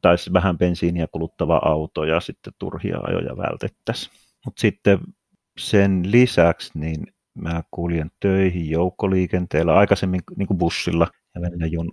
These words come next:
bussilla ja junalla. Sitten pyöräillen kuljin hyvin pitkän aikaa. Ei oikeastaan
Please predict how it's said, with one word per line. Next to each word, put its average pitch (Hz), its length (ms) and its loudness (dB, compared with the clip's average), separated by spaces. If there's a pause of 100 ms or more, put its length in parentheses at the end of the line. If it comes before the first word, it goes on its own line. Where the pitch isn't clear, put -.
bussilla 82 440 -2
ja 80 80 2
junalla. 82 480 0
Sitten - 440 0 (320)
pyöräillen 82 800 2
kuljin 82 440 -6
hyvin 82 260 -4
pitkän 82 340 -2
aikaa. 78 340 2 (480)
Ei 90 80 0
oikeastaan - 340 0